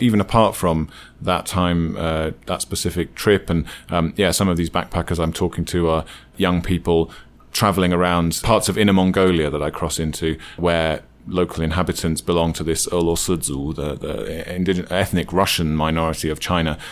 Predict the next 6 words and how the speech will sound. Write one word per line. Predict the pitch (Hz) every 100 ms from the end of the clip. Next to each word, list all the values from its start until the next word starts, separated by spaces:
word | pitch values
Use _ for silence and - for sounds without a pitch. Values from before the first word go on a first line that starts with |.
| -
much | 92 90 -
mythologized, | 82 - 85 80 80 80 76
I | 78
think | 80 -
rarely | - 85 82 80
actually, | 80 - 80 76